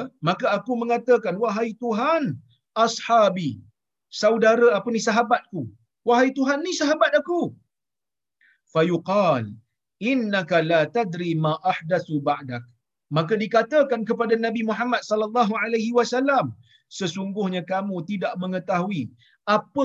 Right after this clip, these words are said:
yang mereka ubah terhadap agama, terhadap pegangan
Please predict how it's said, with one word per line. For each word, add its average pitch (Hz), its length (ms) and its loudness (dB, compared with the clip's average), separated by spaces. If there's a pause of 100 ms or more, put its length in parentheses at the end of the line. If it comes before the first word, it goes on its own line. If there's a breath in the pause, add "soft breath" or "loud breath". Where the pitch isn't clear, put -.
(120)
yang 208 200 2
mereka 220 260 0 (160)
ubah 214 200 2 (300)
terhadap 185 340 0 (140)
agama, 175 340 2 (460)
terhadap 208 440 2
pegangan 220 360 2